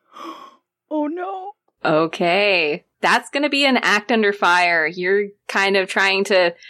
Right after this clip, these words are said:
Speaker 2: keep this thing in place, not have it come with you into the elevator,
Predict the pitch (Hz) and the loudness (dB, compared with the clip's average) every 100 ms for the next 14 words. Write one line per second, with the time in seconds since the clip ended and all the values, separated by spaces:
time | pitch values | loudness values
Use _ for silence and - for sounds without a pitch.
0 | - - - - 247 240 240 240 - 240 | -20 -20 -14 -2 -2 0 0 0 0 0
1 | 233 214 208 226 226 233 202 202 - - | 2 0 2 2 2 2 2 2 0 -2
2 | 202 214 - 202 208 214 202 202 202 196 | 0 0 0 -2 -2 0 2 0 0 2
3 | 151 196 196 202 208 208 | 4 2 2 2 4 2